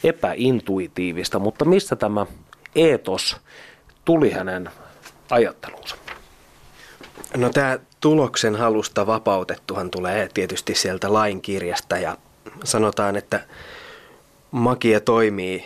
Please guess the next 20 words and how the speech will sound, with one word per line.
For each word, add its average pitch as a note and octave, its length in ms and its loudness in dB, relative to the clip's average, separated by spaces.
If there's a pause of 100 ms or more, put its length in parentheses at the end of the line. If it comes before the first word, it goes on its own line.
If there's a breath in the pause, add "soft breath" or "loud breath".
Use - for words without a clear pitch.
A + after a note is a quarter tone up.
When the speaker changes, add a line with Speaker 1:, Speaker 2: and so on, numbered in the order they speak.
Speaker 2:
joka A#2+ 420 0
tapauksessa, F2+ 920 0
ei A2 380 0
välttämättä A2+ 580 -4
sillä G2 240 0
tavalla, F2+ 380 -2
kun F#2 180 -6
sen F2+ 180 -2 (100)
harjoittaja F#2 680 -2 (600 loud breath)
ajattelee, F2 600 -2
mutta F2 380 -4 (220)
jotain F#2+ 600 0
tuloksia F2+ 500 0
syntyy E2+ 420 -6
väistämättä. E2+ 720 -4 (1000 loud breath)
Ja F2+ 300 0 (800 loud breath)
Crowley A2+ 300 4
varmasti A2 460 -2
koki A2+ 240 0
tän G2 240 -4